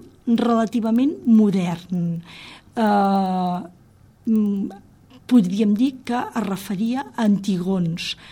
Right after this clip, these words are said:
Eh, eh, mm, això el Toni Virgili ho, ho explicava molt clar, que, eh, mm, eh, la gent, quan trobava restes arqueològiques, eh, això és dels moros, de l'època dels moros,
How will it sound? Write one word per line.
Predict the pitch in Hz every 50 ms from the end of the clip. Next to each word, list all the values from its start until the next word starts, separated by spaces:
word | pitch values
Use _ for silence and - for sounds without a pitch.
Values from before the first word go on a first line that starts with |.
| - - - _ -
Eh, |
eh, | 208 202 196 185 190 196 190 - 381 392 208 196 185 185 180 180 180 175 185 185 170 - - - - - - -
mm, | 240 240 233 - 381 392 403 403 403 403 415 - -
això | - 220 - - 226 240 247 - 466 233
el | 214 202 190
Toni | 196 220 202 208 220
Virgili | 202 208 160 175 185 175 214 240
ho, | 240
ho | 220 240 330 277 214 208 196
explicava | 202 - - - 208 180 196 190 190 196 196
molt | 196 196 196 180 - -
clar, | - 208 208 202 202 202
que, | - 196
eh, | 185 175 - - - - - - - - 226 208 202 196 196 190 190 190 196
mm, | 196 202 226 330 349 320 214 208 196 196 196 190 185 185 175 170 170 - - - - -
eh, | 240 226 - - - -
la | 240 226 220
gent, | 175 247 247 220 196 190
quan | - 208 214 202 196
trobava | 196 208 208 185 190 190 190 202 - - 311
restes | 220 - 240 254 226 - - - - 185 180 - -
arqueològiques, | - 170 - - 202 185 185 202 208 208 180 - - - - 220 226 311 - - - - - - - - - -
eh, | 220 208
això | 208 196 - 269 226
és | 226 427 254 220 -
dels | 247 220 190 214
moros, | 214 214 202 185 175 175 170
de | 160 196
l'època | 196 226 247 247 - 226 247 226
dels | 202 190 180 202
moros, | 220 226 214 180 170 170 170 - -